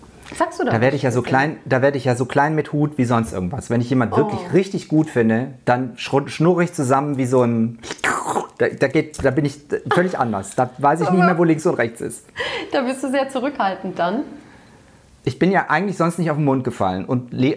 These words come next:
Speaker 2: laber auch gern und viel. Und immer wenn, und das, aber ist eigentlich immer nur, wenn ich das Gefühl habe, ich habe die Situation unter Kontrolle. Weißt du, jetzt lass ich wieder sehr tief psychologisch blicken.
Speaker 1: Ja, ja, ja.
Speaker 2: Aber wenn ich wirklich, wenn ich, wenn's um was geht und ich tatsächlich jemand gut finde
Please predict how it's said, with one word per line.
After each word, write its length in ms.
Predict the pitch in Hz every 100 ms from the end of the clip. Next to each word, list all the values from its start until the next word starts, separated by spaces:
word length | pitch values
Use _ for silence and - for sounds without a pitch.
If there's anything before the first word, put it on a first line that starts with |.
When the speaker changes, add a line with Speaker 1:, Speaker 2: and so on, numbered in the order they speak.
| 131 127
Speaker 2:
laber 380 | 123 160 196 135
auch 100 | -
gern 180 | 147 160
und 140 | 165
viel. 420 | - 101 90 - -
Und 140 | - -
immer 200 | 196 170
wenn, 100 | 165
und 120 | 160 151
das, 220 | 143 -
aber 260 | 147 160 151
ist 140 | -
eigentlich 260 | 160 196 175
immer 140 | 170
nur, 140 | 165 170
wenn 80 |
ich 100 | 151
das 140 | 143 -
Gefühl 280 | 131 175 180
habe, 100 | 143
ich 80 |
habe 100 | 147
die 80 | -
Situation 520 | 131 135 143 - 147 139
unter 180 | 135 131
Kontrolle. 520 | 123 110 104 95 - - _ _ 107
Weißt 160 | 107
du, 40 | 143
jetzt 140 | -
lass 140 | 101
ich 160 | 107 110
wieder 220 | 110 101
sehr 500 | - - 107 120 135
tief 300 | 139 143 139
psychologisch 640 | - 117 113 120 127 110 -
blicken. 360 | 123 135 110 170
Speaker 1:
Ja, 60 | 240
ja, 240 | 240 226 226
ja. 180 | 233 240 - - _ _ - - -
Speaker 2:
Aber 180 | 139 156
wenn 80 | 160
ich 140 | 135
wirklich, 360 | 156 135 - -
wenn 200 | 123 147
ich, 180 | 156 -
wenn's 160 | 147 156
um 140 | 165
was 200 | 143 143
geht 300 | 196 226 226
und 80 | 156
ich 140 | 139
tatsächlich 600 | - - - 196 185 180 170
jemand 340 | 156 147 135
gut 240 | 135 135 127
finde 460 | 107 101 104 131